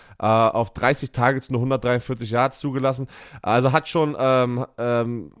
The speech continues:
einfach abgeliefert. Hier ist das Ding, was dann immer so Leute sagen, er hatte nicht so viele Interceptions und so.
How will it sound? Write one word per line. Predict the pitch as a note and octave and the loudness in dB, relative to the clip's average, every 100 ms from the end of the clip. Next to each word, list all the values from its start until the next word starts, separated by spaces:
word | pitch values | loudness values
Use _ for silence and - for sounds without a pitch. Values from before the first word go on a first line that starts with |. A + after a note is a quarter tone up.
| - C#3+ | -18 -14
einfach | - D#3 E3+ D3 - - _ | -2 2 2 0 -4 -20 _
abgeliefert. | - D3 - E3+ E3 E3 - _ _ _ | -4 -2 -2 -4 -2 -2 -2 _ _ _
Hier | - F3 | -4 -4
ist | - | -2
das | C#3 | -8
Ding, | - E3 | -4 -4
was | D3+ | -4
dann | D3 C#3+ | -4 -2
immer | C#3 | -2
so | A#2 | -2
Leute | B2+ C3+ B2+ | -2 -2 -4
sagen, | A2+ C3+ | -2 -2
er | B2 B2 | -2 -4
hatte | B2+ C#3+ | -4 -6
nicht | B2+ | -8
so | |
viele | B2 C3 B2+ | -6 -4 -2
Interceptions | A2+ G#2+ D3+ - F3 | -4 -6 -6 -8 -10
und | E3 | -6
so. | E3+ G3 | -2 -4